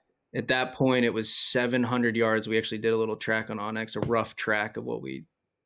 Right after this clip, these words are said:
did, and it was seven hundred yards down the track. We found him bedded up in this, I mean, clearly a, a, an older bed or something that deer, deer had used in the past, and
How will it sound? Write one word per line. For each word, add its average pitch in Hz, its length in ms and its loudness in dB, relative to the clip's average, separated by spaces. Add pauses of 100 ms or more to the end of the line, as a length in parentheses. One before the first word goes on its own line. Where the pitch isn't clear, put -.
(120)
did, 104 320 -4
and 113 100 -8
it 117 40 -8
was - 220 -10
seven 113 420 -2
hundred 113 260 -2
yards 104 420 0
down 107 280 -4
the 110 60 -8
track. 107 460 -4
We - 80 -14
found 107 340 -6
him 120 200 -10 (1160)
bedded 117 320 4
up 117 220 2
in 110 100 4
this, 110 400 2 (420)
I - 20 -14
mean, 101 200 -8
clearly 110 420 4
a, 107 100 2
a, 98 260 -8 (120)
an 117 140 -10
older 113 280 4
bed 113 300 0
or 107 80 0
something 113 460 -4
that 107 240 -6
deer, 110 380 -4
deer 120 160 -8
had 110 100 -6
used 113 220 -6
in 110 60 -2
the 110 60 -2
past, 110 480 -4
and 107 260 -6